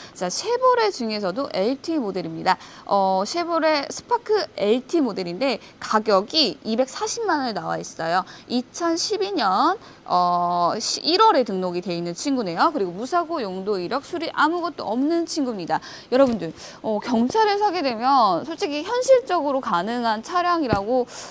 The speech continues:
이게 많이 봤을 때 약간 사회초년생들의 현실적인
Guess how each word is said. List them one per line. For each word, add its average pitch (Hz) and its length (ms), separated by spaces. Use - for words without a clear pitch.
이게 240 140
많이 220 280
봤을 214 360
때 196 360
약간 175 300
사회초년생들의 339 800
현실적인 269 680